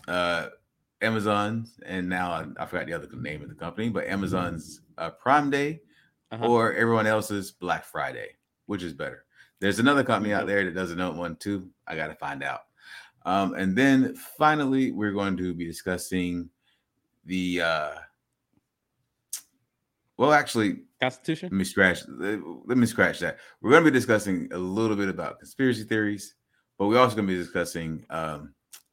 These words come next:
Speaker 1: menstrual cycle apps, period apps for women.
Speaker 2: <laughs>
Speaker 1: Yeah, yeah.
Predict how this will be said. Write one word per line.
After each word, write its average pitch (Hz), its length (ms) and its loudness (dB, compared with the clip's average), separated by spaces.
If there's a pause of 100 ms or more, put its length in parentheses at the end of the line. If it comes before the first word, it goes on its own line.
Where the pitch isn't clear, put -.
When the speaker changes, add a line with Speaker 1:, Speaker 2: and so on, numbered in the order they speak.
(1500)
Speaker 1:
menstrual 110 400 0
cycle 87 360 -4
apps, - 420 -6
period 127 320 6
apps - 220 8
for - 80 -
women. - 220 -4
Speaker 2:
<laughs> - 60 -20 (520)
Speaker 1:
Yeah, 117 280 4
yeah. 113 260 4